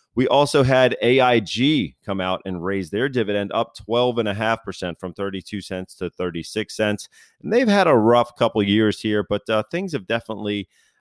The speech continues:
fallen off on some of those insurance fronts. And, uh, there are some calls for A I G to, uh,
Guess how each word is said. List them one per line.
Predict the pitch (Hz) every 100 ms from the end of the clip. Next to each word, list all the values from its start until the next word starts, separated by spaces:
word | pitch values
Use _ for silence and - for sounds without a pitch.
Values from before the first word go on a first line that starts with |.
| _
fallen | - 143 170 143
off | 110 110
on | 104 95
some | 123 107
of |
those | 104 101
insurance | 95 87 - 104 101 -
fronts. | 107 104 95 - _ _ _
And, | 113 117
uh, | 113
there | 127 143
are | 139 170
some | 156 139
calls | 139 131 131
for | - 120 110
A | 113
I | 110
G | 95 - 104 104
to, | - 98 95
uh, | 87 85